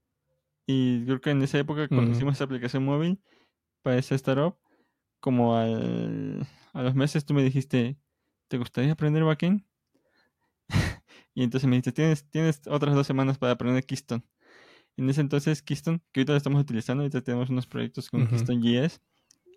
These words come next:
Speaker 1: Keystone ahorita está en la versión seis, pero en este caso fue hace eh, dos mil dieciséis, hace casi seis, siete años. Creo que era la versión dos o tres.
Speaker 2: Ujú.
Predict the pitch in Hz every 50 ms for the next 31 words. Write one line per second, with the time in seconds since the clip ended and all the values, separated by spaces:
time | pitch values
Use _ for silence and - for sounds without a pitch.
0 | - 277 _ - 147 - 170 156 139 135 - 135 139 - 139 135 131 123 120 -
1 | - 123 123 123 127 - - 143 143 147 147 - - _ _ _ _ _ _ _
2 | _ _ _ _ _ _ _ _ _ _ _ - 139 131 123 123 123 127 139 143
3 | - 151 - 151 151 - 165 156 - 135 135 143 147 143 139 139 - _ _ _
4 | _ _ _ _ _ _ _ _ _ _ _ _ 127 127 120 117 113 113 117 120
5 | 120 123 - 131 135 139 139 143 127 - - 120 - - 123 127 127 - - -
6 | _ _ _ _ _ 156 - 139 - 139 139 139 131 - - - 131 131 151 170
7 | - - - - 170 170 - _ 175 170 170 175 185 196 233 277 - - - _
8 | _ _ _ _ _ _ _ _ _ _ _ _ _ - 143 139 - 170 165 160
9 | 139 120 113 - 139 127 131 135 147 147 156 127 - - 147 147 - - _ _
10 | _ _ _ _ _ _ _ _ _ - 135 113 117 120 117 117